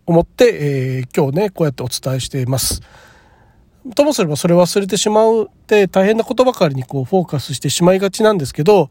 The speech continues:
僕らはそういう意味では本当に自由だし、えー、ある意味それは胸を張ってサラリーマンとか、そのお勤めの方と比べて、えー、恵まれた環境にいるんだなっていうことをやっ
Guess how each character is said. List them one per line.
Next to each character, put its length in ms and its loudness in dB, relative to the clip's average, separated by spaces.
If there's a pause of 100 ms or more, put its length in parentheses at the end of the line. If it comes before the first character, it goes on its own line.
(520)
僕 220 -4
ら 140 4
は 120 4
そ 140 2
う 40 6
い 40 2
う 40 -2
意 20 0
味 80 -2
で 80 2
は 140 0
本 180 -2
当 160 -2
に 100 -2
自 240 -4
由 140 0
だ 120 -6
し、 440 0 (180)
え 840 -8
ー、 1080 -20
あ 120 4
る 100 -2
意 80 -6
味 100 -4
そ 120 -2
れ 60 2
は 260 2 (440)
胸 240 4
を 20 4
張 60 0
っ 40 -4
て 120 -12
サ 120 -2
ラ 120 2
リ 140 -2
ー 20 -2
マ 180 -2
ン 80 -10
と 160 -16
か、 420 0 (140)
そ 160 -12
の 80 -6
お 60 -2
勤 240 -4
め 40 -2
の 60 -4
方 240 -4
と 100 -14
比 80 -4 (120)
べ 100 -4
て、 320 2 (400)
え 340 -6
ー、 80 0
恵 160 0
ま 140 4
れ 80 -2
た 320 2 (100)
環 200 -2
境 120 0
に 120 2
い 40 0
る 120 0
ん 20 0
だ 140 0
な 180 2
っ 60 -8
て 100 -12
い 40 -8
う 20 -8
こ 120 -8
と 120 -4
を 180 4
や 60 0
っ 40 -8